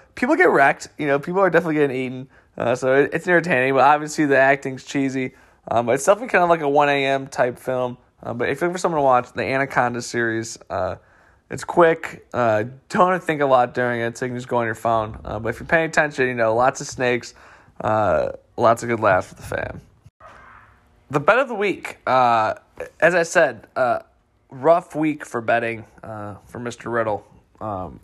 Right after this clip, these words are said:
you know, a lot of L's this week. Uh, it's only Thursday, so, you know,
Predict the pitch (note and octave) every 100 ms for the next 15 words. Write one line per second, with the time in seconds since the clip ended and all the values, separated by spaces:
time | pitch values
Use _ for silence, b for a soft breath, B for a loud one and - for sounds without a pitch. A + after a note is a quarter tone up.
0 | - G#2+ F2+ - _ _ C3 C#3+ E3+ D3
1 | D3 D3 C#3 C3 - C3 B2 - - _
2 | _ - G#2 E2+ E2+ A2+ F3 F#3 F#3+ F#3
3 | F3 A2 - A#2 G2+ - G#2+ G#2